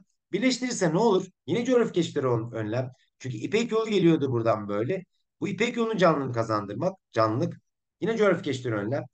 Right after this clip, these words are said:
Başka? Don Volga projesinde başarılı olursak ne olur? E, burada Safaviler var, İran var. Sen buradan donanmayı bir çıkarttığın zaman Karadeniz'den Don Nehri, Volga Nehri, Hazar Denizi,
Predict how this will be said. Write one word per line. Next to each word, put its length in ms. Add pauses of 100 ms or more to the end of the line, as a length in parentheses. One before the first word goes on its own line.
(240)
Başka? 500 (400)
Don 180
Volga 220
projesinde 380
başarılı 300
olursak 340
ne 60
olur? 240 (340)
E, 80
burada 160
Safaviler 640
var, 160 (120)
İran 380
var. 140 (380)
Sen 280
buradan 280
donanmayı 440
bir 100
çıkarttığın 480
zaman 320
Karadeniz'den 680 (480)
Don 260
Nehri, 320
Volga 300
Nehri, 180
Hazar 380
Denizi, 340